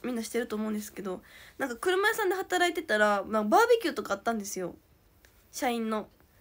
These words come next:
だからその時に車を出さないといけなくて、社員の。でも私は、なんか、「奥村さんは怖いから車出さなくていい」って言われてて。<laughs> だから、桜花は助手席にいつも乗せられてたんですよ。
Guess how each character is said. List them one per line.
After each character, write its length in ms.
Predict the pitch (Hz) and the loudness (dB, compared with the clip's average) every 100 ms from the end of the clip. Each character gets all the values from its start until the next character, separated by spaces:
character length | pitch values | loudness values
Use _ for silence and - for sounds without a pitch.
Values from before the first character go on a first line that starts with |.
| - - | -20 -8
だ 120 | 254 | -4
か 60 | 269 | -4
ら 40 | |
そ 80 | 311 | 0
の 80 | 359 | 0
時 220 | 359 277 | 0 -6
に 200 | 254 247 | -4 -4
車 540 | - 339 311 311 311 269 | -2 0 2 4 4 2
を 180 | 208 - - - - - | 0 -8 -20 -20 -20 -6
出 140 | 247 269 | -2 2
さ 160 | 302 | 2
な 140 | 285 240 | 2 0
い 80 | |
と 100 | 214 | -2
い 60 | 202 | -6
け 100 | 208 | -4
な 120 | 208 | -4
く 100 | 208 | -6
て、 340 | - 202 190 233 | -4 -2 -2 -4
社 160 | 262 | -4
員 220 | 220 202 | -2 -4
の。 180 | 196 190 - - | -6 -8 -10 -4
で 80 | |
も 100 | 294 | 0
私 320 | 262 311 339 302 | 0 0 -2 6
は、 380 | 339 269 214 - - - - | 8 8 4 -4 -20 -18 -8
な 80 | 240 | -4
ん 60 | |
か、 80 | 226 | -2
「奥 140 | 247 349 | -2 0
村 180 | 359 | 2
さ 140 | 349 294 | 2 0
ん 20 | |
は 100 | 277 | -2
怖 200 | 277 311 | 0 -2
い 80 | 269 | 2
か 100 | 247 | 2
ら 300 | 254 233 - - | 4 4 2 -6
車 300 | 311 277 254 | -4 0 0
出 80 | 226 | -2
さ 100 | 262 | -4
な 100 | 233 | -6
く 120 | - | -6
て 100 | - | -2
い 60 | |
い」 20 | - | 0
っ 80 | - | 0
て 160 | - | 0
言 120 | 285 277 | 2 2
わ 60 | |
れ 100 | 247 | 0
て 140 | - 311 | -6 -8
て。 60 | - - - 523 | -8 -14 -10 -8
<laughs> 320 | 539 - - - | -8 -10 -6 -2
だ 100 | 392 | 4
か 140 | 381 | 8
ら、 280 | 440 392 - - - - | 10 8 4 -8 -20 -8
桜 180 | - 359 | 0 2
花 140 | 339 311 | 4 8
は 460 | 349 349 240 - - _ - | 10 10 6 0 -18 _ -2
助 100 | 269 | -2
手 40 | |
席 280 | 285 - 285 | -2 -4 -4
に 140 | 285 | -2
い 80 | 277 | -2
つ 100 | - | -2
も 80 | 233 | -2
乗 80 | 240 | -2
せ 100 | 247 | 0
ら 100 | 233 | 0
れ 40 | |
て 80 | 233 | 0
た 140 | 226 | -2
ん 60 | 202 | -4
で 60 | 190 | -6
す 120 | 185 | -8
よ。 160 | 175 | -8